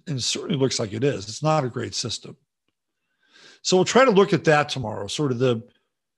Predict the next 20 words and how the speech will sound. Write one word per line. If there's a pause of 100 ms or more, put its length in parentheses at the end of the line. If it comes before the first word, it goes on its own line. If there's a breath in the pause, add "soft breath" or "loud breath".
(280)
you
know, (140)
the
pros
and
cons
of
what's
going
on, (800)
um, (1160)
in
the
E
U (1040)
and
in
these
European
countries,